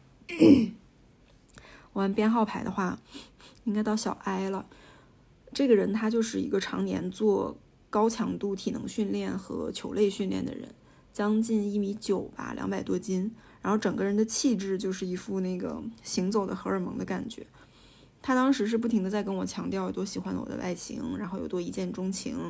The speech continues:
啊，都想跟我搞对象什么的。本来这种就是纯身体的吸引，我是，按说我是完全不以为意，我都没答应他要见面。可是是因为他有一天给我打了个电话，他说我也不是那种特别有经验、特别会撩妹的人，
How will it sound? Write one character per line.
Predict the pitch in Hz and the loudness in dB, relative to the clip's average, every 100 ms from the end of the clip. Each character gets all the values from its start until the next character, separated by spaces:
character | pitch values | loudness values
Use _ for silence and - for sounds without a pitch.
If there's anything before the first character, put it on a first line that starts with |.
| - - - - | -10 -16 -20 -12
啊， | - 190 | -6 -2
都 | 202 | 0
想 | 196 | 0
跟 | 185 | -2
我 | 190 | -4
搞 | 190 | -4
对 | 165 | -6
象 | 190 240 202 | -4 -2 -4
什 | - | -6
么 | 240 | -14
的。 | - - - - - | -16 -20 -20 -20 -12
本 | - | -4
来 | 180 190 | -2 0
这 | 294 | 0
种 | 214 190 - | 0 -2 -4
就 | - | -6
是 | 202 190 | -4 -4
纯 | - 185 | -4 -2
身 | 220 226 | 2 2
体 | 247 220 | 2 -2
的 | |
吸 | - - 190 185 | -4 -4 -4 -4
引， | - - | -6 -4
我 | 175 - | -4 -4
是， | - 214 - | -2 -2 0
按 | 220 214 | 0 0
说 | 214 | 0
我 | - | 0
是 | - | -4
完 | 247 190 | -4 -4
全 | 214 185 226 - | -4 -4 -6 -6
不 | 220 | -4
以 | 190 | -2
为 | - | -4
意， | - 185 - | -4 -4 -2
我 | - | -2
都 | - | 0
没 | 208 196 | 0 0
答 | 208 | 0
应 | 214 | 0
他 | 202 196 | -2 -4
要 | |
见 | 190 190 | -4 -4
面。 | - - - - - - - - - | -4 -6 -8 -20 -20 -20 -20 -20 -14
可 | - | -6
是 | 220 254 | 0 2
是 | 262 | 4
因 | 254 | 4
为 | 254 | 4
他 | 262 | 2
有 | - | 0
一 | |
天 | - 214 | 0 0
给 | 226 | 2
我 | |
打 | 226 - | 2 0
了 | |
个 | - | -2
电 | 220 220 214 | 0 0 0
话， | 254 - | -2 -2
他 | 214 220 | -2 0
说 | 226 226 240 - - - | 2 2 0 -14 -20 0
我 | - | 8
也 | 254 | 8
不 | 220 | 8
是 | 185 | 0
那 | 233 | 0
种 | 226 - | 0 -2
特 | 226 | 0
别 | 202 | 0
有 | - | 0
经 | - 190 | -2 -2
验、 | 202 190 | -2 -2
特 | 220 | -2
别 | 190 | -2
会 | 196 | -2
撩 | 190 190 | 0 0
妹 | 202 196 | 0 -2
的 | - | -4
人， | - - | -8 -14